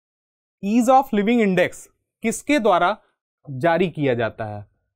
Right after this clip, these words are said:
अब देखिए, इसका सही उत्तर है आवासन और शहरी कार्य मंत्रालय ease of living index जारी करता है।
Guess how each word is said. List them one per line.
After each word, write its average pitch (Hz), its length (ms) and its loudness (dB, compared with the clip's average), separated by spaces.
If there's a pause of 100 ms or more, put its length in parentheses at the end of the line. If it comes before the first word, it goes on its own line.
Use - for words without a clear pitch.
(120)
अब 156 100 -4
देखिए, 196 300 -2
इसका 196 300 -4
सही 196 300 -2
उत्तर 240 300 -2
है 240 240 -4
आवासन 185 500 0
और 226 120 0
शहरी 185 420 -4
कार्य 214 260 0
मंत्रालय 190 600 -2 (160)
ease 196 320 -2
of 208 180 2 (440)
living 185 400 -2 (120)
index 170 480 -4 (460)
जारी 147 380 -2
करता 117 340 -10
है। 107 180 -12